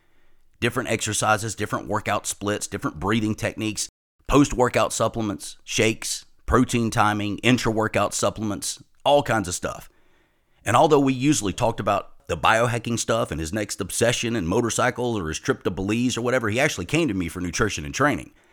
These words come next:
He just didn't listen all that much. And the reason he didn't is because he didn't believe that the basics that I was talking about made as much of a difference as all these biohacking things that he was focused on. So I saw him for two or three years,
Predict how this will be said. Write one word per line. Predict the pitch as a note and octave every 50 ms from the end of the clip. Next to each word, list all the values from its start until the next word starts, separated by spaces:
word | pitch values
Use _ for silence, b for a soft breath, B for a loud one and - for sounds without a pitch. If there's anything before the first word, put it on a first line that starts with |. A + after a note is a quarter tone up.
| b b b b b b b
He | b E2+
just | D#2+ C#2+ - C#3+ - -
didn't | A#2+ F#2 D2+ C2 C2
listen | D#2 A2 A#3+ - -
all | D2 B1+ A#1 A1
that | A1 -
much. | A#1 A#1 G#1 - - - - - _ _ _ _ _ _ _ _ _ _ _ _ _ _ _ _ _
And | - F#2 G2
the | G#2
reason | C3 F3+ G3 D3+ D3 C#3
he | B2 G2+
didn't | F#2 D#3 D#3+ - G#2
is | F#2+ -
because | - G#2 F2+ G#2+ F#2+ -
he | F2+
didn't | E2 D#2+ D3+ D3+ - - E3
believe | C3 D#3+ D3 C3+ C3 C3 A#2 F#2 E2 E2 D#2 -
that | F#2 C#2+
the | - E2
basics | D#2 D#2 G2 C#3 D#3 D#3 - - E2 - -
that | - F2+
I | F2 F#2
was | A2+ B2+ B2
talking | - - C3+ B2+ - F2+
about | D2+ C2+ C2+ A#1 A#1 - - _ _ _ _ _ _ _ _ _ _ _ _ _ _ _ _ _ _ _
made | - F#2+ A2 A#2+ C3+ C#3
as | B2 G#2+ F2
much | G2 G2+ A2+ A#2+ - -
of | D3 C3
a | C#3
difference | A#2 G2 G2+ F#2+ - G#2+ G#2+ -
as | G#2+ F#2
all | G2 F2 F#2
these | F#2+ A2+ G#2
biohacking | F2+ - - A#2 A2+ C3+ C3 A#2 F#2+ G2 G#2 - - F2 D#2 -
things | F2 D#2 D2 C#2
that | C#2 C2+ -
he | F#2
was | C#2 C2 -
focused | - - D#2 D2+ D#2 E2+ - - -
on. | A1+ A1+ - - _ _ _ _ _ _ _ _ _ _ _ _ _ _ _ _ _ _ _ _ _ _ _ _ _ _ _ _ _ _ _
So | - - -
I | D3+ E3+
saw | - - D3+ D#3 D#3+ D3
him | B2+ A2
for | - E2+
two | D#2 - - A2
or | A#2+ -
three | - A2 A#2 C3
years, | B2+ F2 D#2 D2 C#2+ F#2 - - -